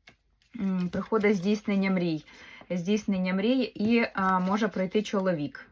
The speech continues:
мрії. Чоловік мрії. Треба більше розвивати своє, а,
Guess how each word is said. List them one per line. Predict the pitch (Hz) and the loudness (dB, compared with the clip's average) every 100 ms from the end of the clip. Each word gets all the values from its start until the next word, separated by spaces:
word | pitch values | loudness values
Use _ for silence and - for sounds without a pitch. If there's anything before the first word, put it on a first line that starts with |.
| - | -4
мрії. | 165 170 156 143 147 139 _ _ _ | -2 0 -2 -2 -4 -4 _ _ _
Чоловік | - 175 165 185 180 | 0 4 4 2 -4
мрії. | 156 151 147 147 147 - _ - - - | -4 -4 -4 -6 -8 -12 _ -20 -18 -2
Треба | 202 214 | 2 2
більше | 190 220 208 170 | 2 0 0 2
розвивати | 185 185 165 156 175 226 190 | 2 2 -2 2 4 4 2
своє, | 180 175 165 151 170 180 185 - - - - 262 | -4 -2 -2 -2 0 2 0 -6 -18 -20 -20 -8
а, | 170 165 160 160 156 151 | -2 0 0 -2 -4 -6